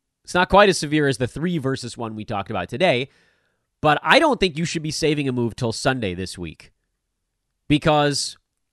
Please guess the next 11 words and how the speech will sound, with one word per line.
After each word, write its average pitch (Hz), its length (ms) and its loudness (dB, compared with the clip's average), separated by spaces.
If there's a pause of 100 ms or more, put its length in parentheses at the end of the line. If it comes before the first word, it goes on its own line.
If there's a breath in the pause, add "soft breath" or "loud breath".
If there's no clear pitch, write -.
I - 60 -2
mean, 208 160 4
I 226 80 2
guess 247 180 0
Saturday 233 320 0
versus 208 320 -2
Sunday 202 320 0
is 175 160 -2
a 147 60 -6
similar 196 360 -4
thing, 262 340 -4